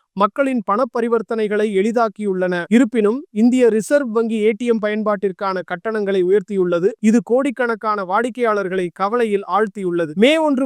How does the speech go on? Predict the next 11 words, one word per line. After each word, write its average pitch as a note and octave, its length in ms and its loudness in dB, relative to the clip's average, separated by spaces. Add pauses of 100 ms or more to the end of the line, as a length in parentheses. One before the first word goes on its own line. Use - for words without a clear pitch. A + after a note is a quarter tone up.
முதல் D4 220 4 (120)
அமலுக்கு C4+ 400 -2
வரும் C4 220 0
இந்த A3+ 200 -2 (100)
புதிய B3+ 220 0 (100)
விதிமுறைகள் A#3+ 580 2 (100)
பொருளாதாரத்தில் C4 840 0
குறிப்பிடத்தக்க B3+ 720 -4
தாக்கத்தை B3+ 540 0
ஏற்படுத்தும் A#3 600 0
என்று G#3+ 140 0